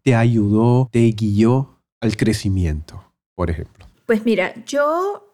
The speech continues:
Speaker 2: particularmente en mi caso, yo empecé trabajando en el mundo de bodas estando en, en equipo. Yo no empecé sola. Y, mm, la verdad es que para mí el equipo fue fundamental, completamente fundamental.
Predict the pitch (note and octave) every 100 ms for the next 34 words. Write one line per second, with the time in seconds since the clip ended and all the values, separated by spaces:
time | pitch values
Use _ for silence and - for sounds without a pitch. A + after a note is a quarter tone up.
0 | _ - B3+ B3+ A#3 C4 B3+ B3 C4 C#4+
1 | C#4+ D#4 D4 A3 G#3+ A3+ G#3+ G#3+ C4 C4
2 | G#3+ G#3 G#3+ A3 A3+ A#3+ A3+ F#3 F#3+ G#3
3 | A3 F#3+ F#3 G#3+ F#3+ F3+ F#3 G3+ G#3 F#3+
4 | - F#3 F3+ F#3+ G3 G3 - F#3+ F3+ F3
5 | E3+ F3+ - _ - F#3+ F#3 - - -
6 | _ _ F#3 A3 C4+ C4+ G3 - D#3 -
7 | G3+ _ _ _ - F#3 F#3+ F#3+ F#3 F#3
8 | F3+ - G3+ G3+ G3+ G3+ G3+ - A#3 A#3
9 | A3 G#3 A3 B3 G#3 G3+ B3 D#4 - G3+
10 | C4+ - - G#3 F#3 F3 E3+ - - -
11 | G3 G3 G3+ G#3+ A#3 A3 A#3 G#3+ F#3 F3
12 | E3+ - -